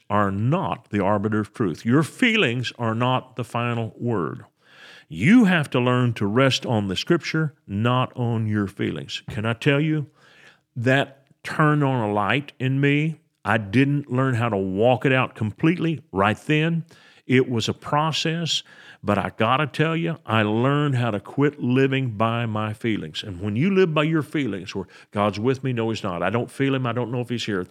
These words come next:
He may be mad at me. I don't know what's going on right now.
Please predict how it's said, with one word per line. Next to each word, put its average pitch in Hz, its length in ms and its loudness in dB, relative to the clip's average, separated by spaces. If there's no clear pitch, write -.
He 113 140 -2
may 123 180 0
be 135 100 0
mad 131 280 0
at 95 100 -6
me. 98 160 -2
I 95 100 0
don't 110 160 -6
know 120 140 -4
what's 139 260 0
going 170 280 -2
on 131 180 0
right 104 160 -4
now. 101 120 -8